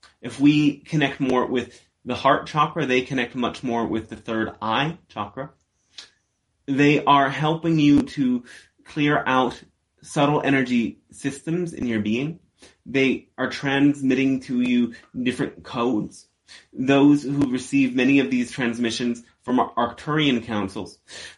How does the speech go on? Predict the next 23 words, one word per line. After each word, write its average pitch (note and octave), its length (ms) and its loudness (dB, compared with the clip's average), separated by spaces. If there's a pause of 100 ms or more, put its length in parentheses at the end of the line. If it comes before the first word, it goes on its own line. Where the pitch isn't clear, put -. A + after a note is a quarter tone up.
(540)
are C#3 160 4
often F3 540 0 (420)
receiving D3 400 -2
complex D3 600 -2
n-, C#3 260 -2 (840)
messages, D3+ 640 0 (1500)
tools D#3+ 380 4
for D#3 120 -6
healing, D#3 460 -6 (2250)
geometric D#3 520 2
configurations, E3 1000 -4 (560)
and D3 280 2 (880)
all G#3+ 160 4
sorts E4+ 280 -4
of G#3+ 80 -6
things E3+ 260 2
that - 160 -2
work C3+ 280 0
on B2+ 160 0
your A#2+ 140 0
subtle B2+ 480 0
energy A#2+ 420 -2
anatomy G2+ 600 -2